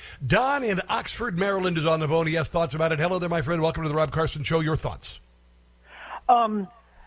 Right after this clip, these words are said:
Speaker 2: have you heard what George Washington said about the, uh, Second Amendment?
Speaker 1: Probably at some point, but I don't have a Rolodex of quotes in my brain right now. Go ahead.
Speaker 2: Okay, well, here's what he had to say. "A free people ought not only to be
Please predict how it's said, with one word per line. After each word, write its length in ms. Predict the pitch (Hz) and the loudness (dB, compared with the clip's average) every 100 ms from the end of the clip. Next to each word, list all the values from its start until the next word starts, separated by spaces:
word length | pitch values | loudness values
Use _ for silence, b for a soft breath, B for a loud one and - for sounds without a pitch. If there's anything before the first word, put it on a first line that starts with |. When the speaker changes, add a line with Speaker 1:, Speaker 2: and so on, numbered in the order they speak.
| b b - _ - | b b -20 _ -12
Speaker 2:
have 200 | - 220 | 0 2
you 280 | 233 359 311 | 4 4 4
heard 280 | 240 254 226 | 4 0 0
what 160 | 208 170 | -4 -2
George 280 | 226 220 170 | 0 0 2
Washington 500 | 208 220 - 180 165 - | 2 2 -2 -12 -8 -2
said 160 | 170 | -2
about 260 | 160 160 - | 0 -2 -2
the, 260 | 147 143 | -8 -4
uh, 80 | 147 - | -4 -2
Second 260 | 208 - 147 | -4 -4 -4
Amendment? 360 | 143 135 110 - - _ - B B B B - | -2 -2 -6 -12 -20 _ -16 B B B B 2
Speaker 1:
Probably 420 | 165 180 160 160 | 2 2 0 0
at 100 | 143 | 0
some 240 | 160 160 | 0 0
point, 280 | 131 160 160 | 2 2 2
but 100 | 131 | 0
I 100 | 135 | 0
don't 120 | 143 143 | 2 0
have 100 | 135 | 2
a 40 | |
Rolodex 460 | 135 143 139 135 143 | 2 2 2 0 -4
of 100 | - | -2
quotes 280 | 147 139 | 0 0
in 80 | 147 | 0
my 120 | 131 | 0
brain 300 | 127 131 135 123 | 2 2 2 2
right 380 | 143 285 330 | 2 0 0
now. 300 | 214 156 110 107 | 0 0 -2 -4
Go 140 | 143 | -2
ahead. 220 | 120 101 - - _ | 0 -4 -10 -20 _
Speaker 2:
Okay, 540 | 262 285 - 269 226 151 | 2 2 0 2 2 0
well, 380 | 190 220 208 294 | 2 2 0 -6
here's 240 | - 359 277 | -2 0 2
what 120 | 247 | 4
he 60 | |
had 120 | 233 185 | 4 2
to 100 | 156 - | -4 0
say. 300 | 208 156 - b b b b _ | 2 2 -4 b b b b _
"A 80 | 180 | 0
free 240 | - 339 - _ | 0 -2 -4 _
people 280 | - 240 180 | -6 -4 -2
ought 320 | - 202 202 | 4 4 2
not 300 | 190 175 180 - - - | 2 2 2 -2 -20 -4
only 200 | 233 294 | -2 0
to 80 | 202 | -2
be 200 | - 208 | -2 -2